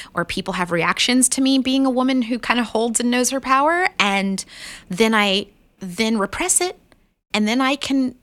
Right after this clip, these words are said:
not be a great person to be around. I was really aggressive with one of his friends recently who has a different political belief than I do, and I still hold fast to the things that I said,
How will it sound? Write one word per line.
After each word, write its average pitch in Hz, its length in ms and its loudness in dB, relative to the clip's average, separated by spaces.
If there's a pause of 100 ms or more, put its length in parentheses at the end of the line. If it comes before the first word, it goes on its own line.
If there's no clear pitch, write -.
not 202 460 2
be 269 420 -2
a 247 60 -2
great 233 240 2
person 330 320 0
to 370 40 -2
be 415 200 2
around. 165 360 -2
I 175 140 2
was 175 220 -4
really 208 240 0
aggressive 220 480 -2
with 190 140 -6
one 180 100 0
of 190 80 -4
his 196 180 -4
friends 196 300 -4
recently 175 400 -4
who 170 340 -8 (300)
has 196 160 0
a 180 60 -6
different 180 300 -4
political 180 380 -4
belief 180 300 -4
than 180 140 -4
I 165 100 2
do, 170 260 -2
and 175 220 -6 (200)
I 196 100 0
still 208 240 0
hold 202 180 -4
fast 180 360 6
to - 80 -6
the 196 40 -12
things 180 340 -6
that 180 120 0
I 165 340 2 (420)
said, 190 480 2